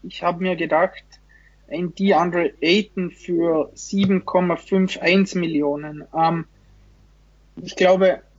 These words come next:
die Frage ist natürlich, er muss, er muss fit bleiben. Er hat letztes Jahr nur achtunddreißig Spiele gemacht. Also ich glaube, das ist so ein bisschen Fragezeichen. Aber ich hab's vorher schon bei Phoenix angesprochen, dass ich glaube, dass er von Chris Paul profitieren wird. Er hat letztes Jahr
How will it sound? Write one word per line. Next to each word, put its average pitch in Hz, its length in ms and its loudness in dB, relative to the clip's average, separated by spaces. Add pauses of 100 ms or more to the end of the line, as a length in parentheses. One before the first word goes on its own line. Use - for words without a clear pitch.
(120)
die 190 80 -4
Frage 190 240 2
ist 196 100 -6
natürlich, 190 400 -6
er 170 80 -4
muss, 180 260 -6
er 165 120 -8
muss 160 400 -12
fit 208 240 -2
bleiben. 180 220 4
Er 170 80 0
hat 170 100 -2
letztes 170 260 -8
Jahr 156 140 0
nur 156 180 -8
achtunddreißig 160 720 -4
Spiele 196 280 -2
gemacht. 180 380 -2
Also 165 180 -6 (400)
ich - 40 -20
glaube, 160 280 0
das 165 160 0
ist 185 160 -4
so 180 160 2
ein 180 120 0
bisschen 185 320 -2
Fragezeichen. 180 840 2
Aber 165 260 -4 (680)
ich 180 160 -8
hab's 175 240 0
vorher 196 280 2
schon 185 240 -6
bei 165 160 0
Phoenix 196 340 -2
angesprochen, 190 400 0
dass - 140 -8
ich - 100 -20
glaube, 170 640 2 (360)
dass 170 200 -2
er 165 160 2
von 165 500 -6
Chris - 300 -4
Paul 180 420 4 (400)
profitieren 196 640 -2
wird. 196 100 4
Er 185 100 2
hat 175 120 -4
letztes 180 360 -8
Jahr 165 360 -2